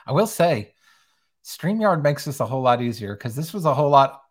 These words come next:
harder with O B S, and I've been having so many problems with, like, sharing screen and stuff with O B S.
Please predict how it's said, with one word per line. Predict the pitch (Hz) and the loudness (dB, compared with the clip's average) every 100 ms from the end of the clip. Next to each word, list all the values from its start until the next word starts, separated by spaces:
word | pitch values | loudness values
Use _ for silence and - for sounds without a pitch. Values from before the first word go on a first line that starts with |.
| _ _ - | _ _ 0
harder | 143 135 | 2 2
with | 127 123 | 0 -2
O | 127 | -2
B | 123 | 0
S, | 123 123 | -2 0
and | 139 | -2
I've | |
been | 165 | 0
having | 139 123 | -2 -4
so | 117 127 | -6 -8
many | 110 | -6
problems | 117 117 113 | -2 -2 -2
with, | 104 | -12
like, | 104 101 | -12 -12
sharing | - 120 113 | -8 -8 -6
screen | 107 - 107 | -10 -10 -8
and | 120 | -10
stuff | 117 127 | -8 -8
with | 123 131 | -8 -10
O | 127 | -6
B | 135 | -4
S. | 143 143 | -4 -4